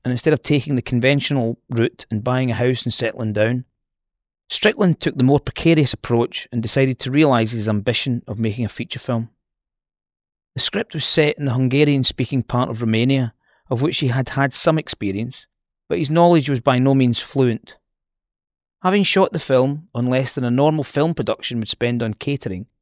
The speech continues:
Strickland had the film in the can, but nowhere near finished. The choice was to take the unprocessed films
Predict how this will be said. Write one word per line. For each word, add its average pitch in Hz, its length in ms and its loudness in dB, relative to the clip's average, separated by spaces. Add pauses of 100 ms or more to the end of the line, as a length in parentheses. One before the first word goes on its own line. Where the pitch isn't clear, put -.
(400)
Strickland - 400 -2
had 143 200 -2
the 127 40 -8
film 170 320 2
in 147 80 0
the 123 80 0
can, 117 480 0 (640)
but 123 100 -8
nowhere 127 380 2
near 117 200 2
finished. 113 580 -6 (840)
The 143 60 -8
choice 190 340 2
was 180 80 -4
to 151 100 -8
take 170 240 -4
the 156 80 0
unprocessed 160 720 0
films 117 580 -4